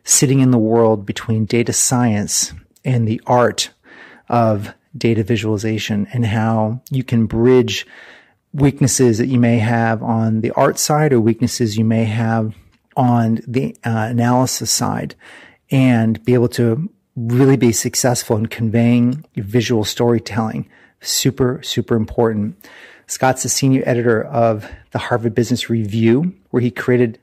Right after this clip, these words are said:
successfully the visual storytelling formats, and he writes and edits regularly for H B R and H B R dot org, focused mostly on stories about data, science, and technology. And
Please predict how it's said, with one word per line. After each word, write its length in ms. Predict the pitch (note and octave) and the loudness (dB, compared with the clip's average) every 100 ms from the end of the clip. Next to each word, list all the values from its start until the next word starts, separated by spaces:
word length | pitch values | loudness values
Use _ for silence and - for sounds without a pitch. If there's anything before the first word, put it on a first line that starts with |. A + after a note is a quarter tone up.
| - | -8
successfully 840 | - - - D#3+ - B2+ A#2 A2 - - | -6 -2 0 0 0 2 2 0 -4 -8
the 60 | |
visual 380 | F#2 C3+ C3+ C#3 | -2 0 2 0
storytelling 720 | - - C3 B2+ - B2 A#2 | 0 0 0 0 -2 -2 -2
formats, 640 | A2 - A2+ A2 G2+ - B2 | -4 -4 -2 -2 -4 -6 -4
and 80 | |
he 240 | A#2 G#2+ G#2+ - | -2 -4 -6 -10
writes 400 | A#2 A#2+ C3+ - - | -2 0 0 -4 -8
and 100 | C3+ | -6
edits 300 | - A#2+ - - | -4 -4 -6 -4
regularly 460 | B2+ D3 C#3+ A2 A2 | 0 2 4 2 0
for 140 | B2 | -2
H 300 | B2+ A#2+ - | -2 -2 -2
B 100 | B2+ | 0
R 180 | A#2 A#2 | 2 0
and 260 | A#2+ A#2 | -2 -6
H 280 | A#2+ A#2 - | -4 -4 -4
B 100 | A#2+ | -2
R 160 | A2+ A2 | 0 -2
dot 400 | G#2 G#2+ A2 _ | -2 -4 -4 _
org, 440 | C3+ D3 A2+ G#2+ - | 0 2 2 -2 -4
focused 400 | - D#3 D#3+ - | 0 0 0 -2
mostly 320 | B2 B2 - | -2 0 0
on 140 | B2 A2 | 0 0
stories 420 | - - A#2 A2+ | -4 -2 0 0
about 360 | G#2+ A2 A2+ - | -2 -4 -6 0
data, 340 | B2+ B2 A#2+ | 2 2 0
science, 420 | - A#2 A2 A2 | -2 -2 -2 -4
and 100 | A2+ | -6
technology. 720 | A2+ A2+ A2+ A2+ A#2 G#2+ A2+ A2+ _ _ _ | -6 -6 -4 -2 -2 -2 -6 -10 _ _ _
And 420 | C3+ B2+ A#2+ A#2 | 0 2 2 0